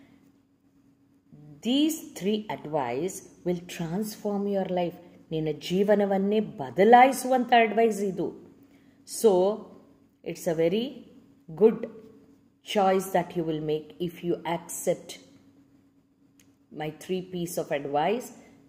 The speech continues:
Release me please ಅಂತ ಹೇಳ್ತು. "First, I will give you the first one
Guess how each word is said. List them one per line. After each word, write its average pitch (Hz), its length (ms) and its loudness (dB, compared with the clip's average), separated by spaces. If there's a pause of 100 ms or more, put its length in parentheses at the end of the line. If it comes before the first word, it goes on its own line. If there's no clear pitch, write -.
(300)
Release 165 440 -4
me 165 80 -4
please 117 440 -12
ಅಂತ 123 200 -8
ಹೇಳ್ತು. 226 400 -4 (1040)
"First, 262 560 2 (840)
I 175 40 -2
will 170 220 -4
give 175 160 -4
you 214 120 2
the 180 160 -2 (200)
first 220 400 0
one 147 340 -4